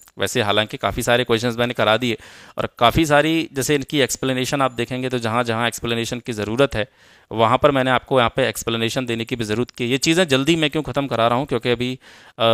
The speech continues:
कह सकते हैं कि आरओ, एआरओ में भी थोड़ा सा टाइम है। तो चीज़ों को अगर आप यानी प्रीवियस ईयर क्वेश्चंस का अध्ययन करने के बाद में चीज़ों को देखेंगे थोड़ा सा और अपनी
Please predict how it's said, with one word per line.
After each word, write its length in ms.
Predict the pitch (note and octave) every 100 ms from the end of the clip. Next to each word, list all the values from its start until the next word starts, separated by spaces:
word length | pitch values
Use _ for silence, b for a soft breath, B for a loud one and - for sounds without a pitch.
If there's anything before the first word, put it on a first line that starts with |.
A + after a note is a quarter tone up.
| A#2 A2 - -
कह 80 | A#2
सकते 260 | A#2+ -
हैं 100 | B2
कि 80 | B2+
आरओ, 260 | G#2 G#2 A2+
एआरओ 240 | A2+ A2+
में 140 | A#2
भी 60 | A#2
थोड़ा 220 | - A2
सा 140 | - A#2+
टाइम 360 | - G2+ A#2
है। 300 | F#2 A#2+ F#2+ - _ B B B -
तो 100 | A#2
चीज़ों 340 | A#2+ A#2 C#3+
को 340 | C#3+ F3 F3+ -
अगर 220 | A#2+ C3 - -
आप 280 | C3+ D3+ - - _ _ _ _ _ _ _ A#2+
यानी 340 | A#2 B2+ D#3 -
प्रीवियस 340 | A#2+ C3+ C3+
ईयर 80 | D3
क्वेश्चंस 360 | C3 - C#3 -
का 100 | -
अध्ययन 460 | A#2+ A#2 C3+ D3
करने 280 | C#3 A#2 C3+
के 100 | D3
बाद 320 | A2+ G#2+ B2
में 160 | D#3+ D3
चीज़ों 280 | B2 A#2+ A#2+
को 180 | B2+
देखेंगे 440 | A2+ A2+ - C#3 A2+
थोड़ा 240 | A2+ G#2
सा 160 | G2+ A2
और 260 | - A2+
अपनी 320 | A2 - A#2